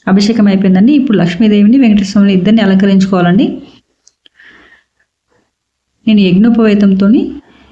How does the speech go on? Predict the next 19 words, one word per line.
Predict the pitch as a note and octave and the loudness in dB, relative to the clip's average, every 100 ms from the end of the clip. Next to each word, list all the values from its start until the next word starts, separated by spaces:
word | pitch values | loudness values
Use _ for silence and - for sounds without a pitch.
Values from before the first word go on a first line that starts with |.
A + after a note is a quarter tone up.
| - - | -8 -4
లక్ష్మీదేవికి, | F#3+ A3+ G#3 G#3 G3 F#3+ - - - - | -2 0 2 2 0 -2 -6 -10 -6 -2
గణేశుడికి | G3+ G3+ G3 F#3+ F#3+ F4+ - - _ _ _ _ _ G#3 | 0 0 0 -2 -2 -6 -8 -20 _ _ _ _ _ -4
అలంకరణ | F#3+ G3+ G#3 | 0 0 2
చేశానండి. | G3+ G3+ F#3+ F#3+ F3+ A#3 - - - - - - - - | 2 0 0 0 0 0 -2 -8 -20 -20 -20 -20 -20 -4
నేను | G#3+ G#3+ | 0 0
అమ్మవారికి | G3 G#3 A#3+ A#3+ A3 | 2 2 2 0 -2
ఇష్టం | G#3 A3 | 0 2
అని | G#3+ G#3 | 2 2
చెప్పి | G3 C#4 E4+ D#4 F#3 F#3 | 0 0 -2 -2 -2 0
గవ్వలు | F#3 G#3+ A#3+ | 0 0 0
తీసుకున్నానండి. | A#3+ G3+ - G3+ F#3+ G3 B3+ | 0 -2 0 0 2 0 0
ఐదు | G3 F#3+ F#3+ F#3 | 0 0 0 0
గవ్వలు, | F3 G3 A3+ D#4 - - - | 0 0 0 -2 -6 -14 -8
ఐదు | F#3+ F#3+ G3 G3 - - - _ _ _ _ _ - - - _ _ _ - | -2 0 0 -4 -8 -20 -20 _ _ _ _ _ -20 -20 -20 _ _ _ -2
కమలం | F#3+ G3+ A3 | 0 2 2
పువ్వు | G#3+ G#3 G3+ | 2 0 2
గింజలు, | F#3+ F#3+ G3 C#4 - - _ _ _ _ _ _ _ _ _ _ _ _ _ _ _ _ - | 2 2 0 -2 -4 -12 _ _ _ _ _ _ _ _ _ _ _ _ _ _ _ _ -12
రెండు | - G3 G3 | -4 0 0
రుద్రాక్షలు, | F#3 F3 G3 F#3+ G#3 A3 - | 0 0 0 -2 -2 -2 -4